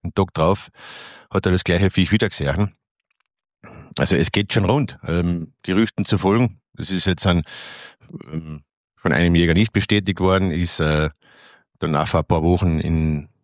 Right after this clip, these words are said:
in dem Bereich da unten, ein Stück weiter oben, ein Wolf angefahren worden. Der war angeblich besendet, also der hat einen Sender gehabt. Und selber ist, das ist, äh, das hat mir ein Jäger gesagt, in Malnitz oben gibt's einen Wolf, der hat einen Sender.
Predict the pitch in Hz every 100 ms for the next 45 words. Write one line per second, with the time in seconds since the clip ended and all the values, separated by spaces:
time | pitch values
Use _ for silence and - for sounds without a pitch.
0 | _ _ _ - 82 95 92 92 82 95
1 | - 90 107 98 90 - - 90 85 76
2 | 87 92 85 - _ _ _ _ - 80
3 | 85 87 - 90 110 - 101 98 98 107
4 | 104 _ - 87 80 90 82 92 87 82
5 | - 78 82 92 117 113 - 80 82 80
6 | 76 - 82 107 - 110 107 - - -
7 | - - - - 101 - 107 117 123 120
8 | - 107 95 107 - 101 98 95 95 95
9 | 95 107 104 101 92 98 98 - 107 95
10 | 90 76 95 110 - 113 107 - 92 95
11 | 107 104 90 104 87 - 78 73 67